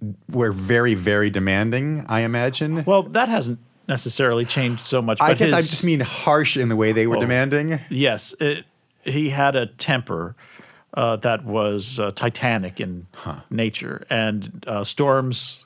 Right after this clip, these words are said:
Speaker 2: came, uh, rather furiously, um, but within a few seconds, it was as, as far as he was concerned, as if it had never happened. It had, it would pass.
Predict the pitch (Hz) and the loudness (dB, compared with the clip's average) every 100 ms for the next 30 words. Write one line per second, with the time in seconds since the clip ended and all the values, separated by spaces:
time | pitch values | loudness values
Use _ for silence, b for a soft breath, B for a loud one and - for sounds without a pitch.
0 | - 143 123 117 110 117 131 107 107 110 | -4 0 0 0 -2 -6 -4 -2 -2 -6
1 | 120 - - - 165 123 151 151 127 - | -8 -14 -18 -18 -4 2 4 4 0 0
2 | 123 110 110 110 120 117 143 131 B B | 0 2 0 0 0 0 -2 -8 B B
3 | B B - _ _ - - 120 107 101 | B B -20 _ _ -12 -4 -2 -2 -4
4 | 101 _ _ - _ - 147 147 - - | -10 _ _ -20 _ 2 2 2 -2 -20
5 | _ _ _ - 135 131 151 165 147 - | _ _ _ -6 -4 0 0 0 -2 0
6 | 160 143 160 143 135 120 104 - 127 120 | -2 0 0 0 0 -2 -4 -4 -2 0
7 | 110 - _ - 131 - 123 110 147 120 | -2 -8 _ -8 -6 -2 -2 0 -2 -2
8 | 117 107 110 101 113 113 98 101 95 85 | -4 -4 -4 -4 -4 -4 -2 -2 -4 -6
9 | - - 104 104 87 - 98 95 - 98 | -10 -12 -8 -6 -6 -8 -6 -6 -6 -6
10 | 85 - - | -6 -8 -12